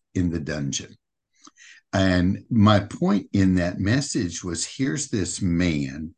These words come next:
John the Baptist, Holy Spirit upon him. He is a fireball. I mean, he's out in the desert. He's rebuking the Pharisees. He's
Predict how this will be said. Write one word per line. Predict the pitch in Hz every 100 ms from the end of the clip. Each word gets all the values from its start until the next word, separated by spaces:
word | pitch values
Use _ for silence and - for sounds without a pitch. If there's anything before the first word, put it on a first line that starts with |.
| _
John | - 90 98
the | 87
Baptist, | 78 69 _ 78 - - - - - - - _ -
Holy | - - 160 151
Spirit | 113 - 131 117 107
upon | 104 - 90 78
him. | 78 76 76
He | 78 - 147 139 143 - -
is | 101 90 82 71 - - _ _ _ _ -
a | - -
fireball. | - 117 139 131 98 80 80 73 - - -
I | - 95
mean, | 95 95 82
he's | 98 101 -
out | 90 131 127
in | 98 80
the | 78 67 _
desert. | 143 131 117 117 123 123
He's | 110 - 95 92
rebuking | 85 80 73 107 131 139 123 113 98 87
the | 71 71
Pharisees. | - 139 139 131 107 - 131 120 117 104 - - - - - _
He's | 113 104 95 - -